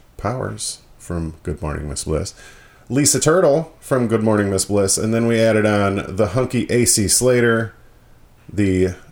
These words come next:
nerdy Jessica Spano, nerdy for, like, smart feminist girl. I don't know.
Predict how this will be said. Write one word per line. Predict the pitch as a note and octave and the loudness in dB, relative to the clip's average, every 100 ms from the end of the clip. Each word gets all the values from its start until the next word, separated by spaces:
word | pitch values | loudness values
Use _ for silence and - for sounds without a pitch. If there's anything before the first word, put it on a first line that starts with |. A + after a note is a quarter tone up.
| - | -8
nerdy | G2 A2 A#2+ A2 G2 | -2 2 2 2 2
Jessica | G2+ G#2 G2+ G#2 - | 2 2 2 0 -2
Spano, | - A2 A2 A2 G#2+ G#2 G2+ | 0 2 2 2 2 0 -2
nerdy | G2 G2+ G#2 F#2+ | -4 0 0 -2
for, | - F#2+ | -2 -2
like, | F2 D#2+ | 0 -2
smart | - - F#2+ F2 - - - - - | -4 -4 -2 -4 -6 -14 -20 -20 -20
feminist | - - F#2+ F2+ E2+ - E2+ | -12 -6 -4 -4 -4 -6 -8
girl. | F2+ F#2+ G#2+ A2+ A2+ - - - - - - - - - - _ - | -4 -2 -2 -4 -8 -16 -20 -20 -20 -20 -20 -20 -20 -20 -20 _ -14
I | E2 | -10
don't | D2+ - | -10 -10
know. | - | -16